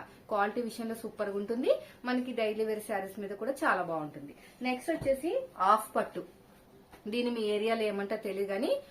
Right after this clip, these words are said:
మనకి పట్టు శారీస్ మీద ఈ మధ్యన ఇది సపరేట్ గా తీసుకుని దీని మీద మగ్గం వర్క్ వేయించుకుని మరి కుట్టించుకుంటారు కదా, అదనమాట. దీన్ని కూడా మనం పైపింగ్ తో వాడొచ్చు, కానీ కాస్ట్ ఎక్కువ ఉంటుంది.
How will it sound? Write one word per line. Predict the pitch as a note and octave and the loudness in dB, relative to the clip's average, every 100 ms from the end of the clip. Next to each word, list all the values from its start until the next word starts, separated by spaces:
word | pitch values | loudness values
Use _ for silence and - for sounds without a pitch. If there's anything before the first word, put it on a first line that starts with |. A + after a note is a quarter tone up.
| - | -10
మనకి | G#3+ A3 G#3+ A#3 | -4 -4 -4 -2
పట్టు | A3 G3 | -2 -2
శారీస్ | A3+ A3+ A3 A3+ | -2 -2 -2 -4
మీద | G#3+ G#3+ | -4 -2
ఈ | G#3 | 0
మధ్యన | F#3+ F3 G#3+ | -2 -2 -2
ఇది | F4 A#3+ G#3 | 0 0 -4
సపరేట్ | G3+ G3 F#3+ G3+ | -4 -4 -2 -2
గా | G3+ | -2
తీసుకుని | G3+ G3+ - C#4 | -4 -6 -4 -2
దీని | A#3+ G3+ | -2 -2
మీద | G3 F#3+ | -2 -2
మగ్గం | F#3 F3+ E3+ F#3 | -2 -2 -2 -2
వర్క్ | F#3+ G3 F#3+ | -2 -4 -6
వేయించుకుని | F#3+ G3 - G3+ | -6 -6 -6 -6
మరి | G3 B3 C#5 C#5+ - - | -4 4 4 2 -6 -4
కుట్టించుకుంటారు | B3 A#3 - G#3 F#3+ | -4 -4 -6 -2 -2
కదా, | G3+ D4 | 0 2
అదనమాట. | - G#3+ G3 E3+ E3 D#3+ E4 C5+ - - | 4 4 4 0 -2 0 0 0 -8 -12
దీన్ని | A3 B3+ C4 | -2 2 4
కూడా | C4+ C4+ | 4 2
మనం | C#4 C#4 | 0 2
పైపింగ్ | A#3 G#3 A3 A3 | 2 2 -2 -2
తో | G#3+ | 0
వాడొచ్చు, | F#3 F3 F#3+ - | 2 2 -2 -4
కానీ | A3 | -4
కాస్ట్ | D4 C4+ B3+ B3 | 4 6 6 6
ఎక్కువ | A#3+ - | 0 0
ఉంటుంది. | G3+ E3+ D#3 D3+ | -4 -2 -2 -4